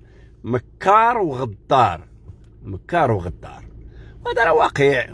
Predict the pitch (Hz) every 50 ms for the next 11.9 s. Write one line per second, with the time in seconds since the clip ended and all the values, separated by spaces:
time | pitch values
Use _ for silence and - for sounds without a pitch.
0 | - - 190 208 226 220 220 - 240 214 170 170 170 190 170 151 135 - - -
1 | - - - - 202 226 233 247 226 - - 220 220 214 277 - - 208 202 196
2 | - - - - - - - - - - - - - - - - - - - -
3 | - - 180 190 160 - 185 165 - 160 156 156 147 139 131 120 120 131 139 -
4 | 190 226 - 214 175 147 131 - - 151 131 - 123 123 143 196 233 262 214 175
5 | 170 240 254 - 214 180 156 151 185 208 175 170 160 151 139 160 - 208 196 190
6 | 165 160 185 208 226 247 233 202 156 139 139 147 147 - - 175 175 165 - -
7 | - 156 127 - - - - - - - - - - - - - - - - -
8 | - 101 98 165 208 180 156 - 147 135 - 123 120 117 123 120 - - - 208
9 | 180 151 147 165 160 131 - - - - 160 - - - - 165 175 208 262 349
10 | - - - - - - - - - - - - - - - - - - - -
11 | - - - - - - - 262 208 156 - - 117 127 143 170 196